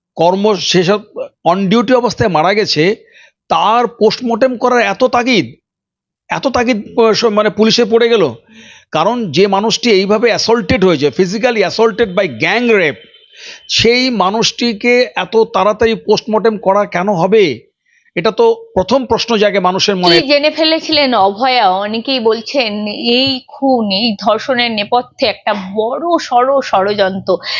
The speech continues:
Speaker 2: নিশ্চয়ই এমন কিছু হতো আরজি করে, যা খবর পেয়ে গিয়েছিলেন অভয়া। একদম অভয়ার যে ইতিমধ্যেই প্রেসক্রিপশন, তার হাতের লেখা এবং তার মানব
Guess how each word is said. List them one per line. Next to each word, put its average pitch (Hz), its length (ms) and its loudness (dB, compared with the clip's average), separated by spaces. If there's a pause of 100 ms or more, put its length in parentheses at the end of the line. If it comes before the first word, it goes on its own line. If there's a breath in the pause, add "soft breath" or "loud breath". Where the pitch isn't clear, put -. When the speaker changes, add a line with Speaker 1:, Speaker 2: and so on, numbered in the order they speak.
(120)
Speaker 2:
নিশ্চয়ই 294 420 2
এমন 294 480 -2
কিছু 359 360 -2
হতো 262 300 0
আরজি 220 320 -2
করে, 208 420 -2
যা 220 200 0 (160)
খবর 226 360 0
পেয়ে 208 240 0
গিয়েছিলেন 196 560 -2
অভয়া। 175 480 0 (360 loud breath)
একদম 277 680 -2
অভয়ার 269 640 0
যে 254 380 -2
ইতিমধ্যেই 247 760 -2
প্রেসক্রিপশন, 214 880 -4
তার 202 160 -4
হাতের 202 400 -2
লেখা 196 480 -2
এবং 202 340 -4
তার 208 240 -2
মানব 202 420 -4